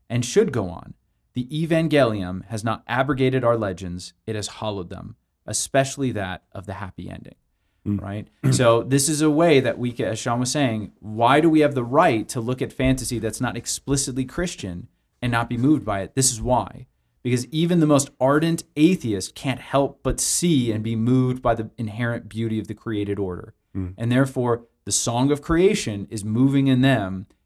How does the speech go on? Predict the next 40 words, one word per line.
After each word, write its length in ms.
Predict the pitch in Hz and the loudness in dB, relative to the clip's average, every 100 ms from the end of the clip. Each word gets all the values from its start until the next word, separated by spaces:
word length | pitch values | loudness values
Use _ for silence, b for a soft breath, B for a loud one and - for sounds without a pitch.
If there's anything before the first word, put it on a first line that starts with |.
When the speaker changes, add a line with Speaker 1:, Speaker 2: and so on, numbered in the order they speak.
| - | -6
Speaker 1:
just 200 | 117 110 | -4 -2
as 100 | 113 | -4
it's 80 | 110 | -4
moving 300 | 107 107 104 | -2 -2 -4
in 100 | 101 | -4
you 120 | 101 | -2
and 80 | 107 | 0
me. 280 | 131 98 - _ _ 110 | 0 0 -8 _ _ -2
Though, 240 | 123 117 | 0 2
as 200 | 107 - | 0 -4
Paul 340 | - - 110 | -10 -2 0
says 220 | 107 107 104 | 0 -4 -4
in 80 | |
Romans 300 | 101 101 98 | -6 -6 -4
one, 340 | 127 147 110 98 _ _ - | 0 2 0 -4 _ _ -4
they 120 | 120 | -2
deny 460 | 110 104 107 110 113 | -2 -2 -2 -2 -2
its 200 | 101 - | -2 -4
source. 480 | 104 - - - - _ - | -6 -10 -12 -14 -16 _ -4
Speaker 2:
Mm. 200 | 98 87 _ | -4 -4 _
Speaker 1:
Right? 180 | - 101 | -12 -8
They 100 | 113 | -4
see 300 | - 233 240 | 0 6 6
it, 160 | 120 - | 6 2
but 80 | 120 | -2
they 100 | 113 | -2
just 180 | 110 - | -4 -4
deny 380 | 110 113 120 | -2 0 0
where 180 | 110 113 | 0 -2
it 80 | - | -4
comes 320 | - 123 113 | -2 -2 -2
from. 360 | - 87 - - _ _ _ _ 123 | -6 -14 -16 -20 _ _ _ _ -2
And 220 | 120 120 | 0 4
he's 180 | 135 131 | 2 4
saying 240 | 131 120 | 2 2
that 160 | 113 110 | 0 -2
the, 140 | 101 | -6
the, 420 | 80 104 101 90 | -4 -4 -2 -6
the 140 | - 104 | -8 -10
whole 640 | - 143 151 151 151 | -2 4 6 6 2